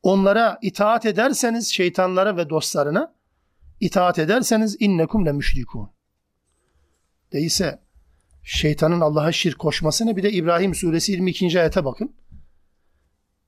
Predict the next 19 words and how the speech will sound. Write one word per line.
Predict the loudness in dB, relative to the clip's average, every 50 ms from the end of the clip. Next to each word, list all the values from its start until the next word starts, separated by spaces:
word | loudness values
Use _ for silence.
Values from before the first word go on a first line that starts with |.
| _ _ _ _ _ _ -8
Kıyamet | -2 0 2 4 4 4 2 2 2 0
gününde | 0 2 2 2 2 0 0 0 -4 _ _ _ _ _ _ _ _ _ _
faturayı | _ -12 -2 -2 -2 0 0 0 0 2 2 2 0
şeytana | 0 2 0 0 2 0 0 0 0 0
kesenler, | 0 -2 -2 0 0 0 0 0 -2 -2 -4 -6 -16 _ _ _ _ _ _ _ _ _ _ _ _ _ _ _ _ _ _ _
faturanın | -4 -2 -2 0 0 0 2 2 2 2 2 0
tümünü | 2 2 2 2 2 0
şeytana | 0 0 0 0 2 0 0 0 0
kesenlerden | 0 -2 -2 0 0 0 0 2 2 0 0 2 0 0 0 0 0
dolayı | 0 0 -2 -2 -2
Allah | -2 -2 0 0 -2 -2
şeytana | 0 -2 -2 0 0 0 0 0 -2
diyecek | -2 -4 -4 -4 -6
ki, | -4 -2
"Bir | 0
de | 0 0
sen | 0 2 0 2
savun | 2 2 0 0 0 0 -2
kendini. | -2 -4 -4 -4 -4 -8 -10 -12